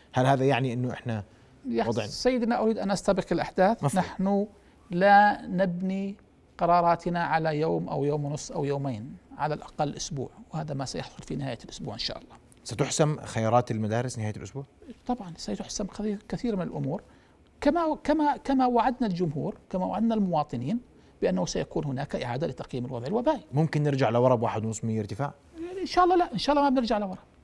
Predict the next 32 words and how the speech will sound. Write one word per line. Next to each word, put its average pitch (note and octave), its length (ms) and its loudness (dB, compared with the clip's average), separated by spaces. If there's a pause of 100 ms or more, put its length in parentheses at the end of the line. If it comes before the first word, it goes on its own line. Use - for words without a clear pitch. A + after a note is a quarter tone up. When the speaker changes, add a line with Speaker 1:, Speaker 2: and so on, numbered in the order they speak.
(300)
Speaker 2:
إن F#3+ 40 0
شاء C4 180 2
الله B3 120 2
يا A3+ 40 0
سيدي، A3 280 0
بالتزام G#3 640 2
المواطنين G3+ 600 0 (180)
يستقر G#3 440 0
الوضع، F#3+ 320 -2 (100)
يستقر F#3+ 420 -4
الأرقام، G3+ 560 -2
ونمضي A3+ 260 4
قدما A#3 300 -2
في A3 100 -10
خطواتنا - 480 -8 (680)
إن - 60 -10
شاء B3+ 160 0
الله. D#3 120 -12 (800)
Speaker 1:
أنت C#3+ 140 2
متأمل C#3 500 0
إنه A#2+ 160 -2
يكون A#2+ 200 -2
في G#2+ 120 -6
استقرار C3+ 440 0
Speaker 2:
سيدي، E4+ 160 6
أنا E4 100 6
دائمًا، D4 240 8
Speaker 1:
بالالتزام؟ G#3+ 360 2
Speaker 2:
دائمًا B3+ 380 8
عندي G#3+ 180 2
ثقة - 260 0
بالمواطن. B2 520 -2